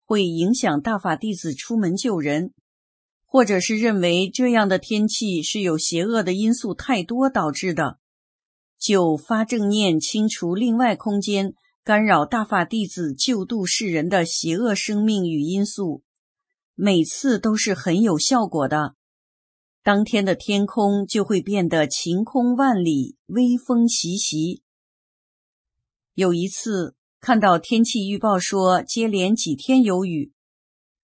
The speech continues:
我想如果庄稼地需要雨水，就晚上下雨吧，白天一定要晴天，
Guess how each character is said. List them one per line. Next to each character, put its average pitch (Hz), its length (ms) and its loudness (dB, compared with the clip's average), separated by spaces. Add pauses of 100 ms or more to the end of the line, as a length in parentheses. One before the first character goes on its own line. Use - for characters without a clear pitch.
(200)
我 175 120 2
想 160 460 0 (100)
如 180 200 -4
果 180 240 2
庄 240 180 0
稼 254 220 0
地 254 180 2
需 208 220 -4
要 202 180 2
雨 170 180 -2
水， 170 460 -2
就 175 260 0
晚 147 280 -2
上 240 200 0
下 247 240 0
雨 151 140 0
吧， 131 280 -2 (600)
白 175 220 0
天 247 300 0
一 165 180 -4
定 254 220 2
要 196 140 2
晴 160 300 -2
天， 175 380 -2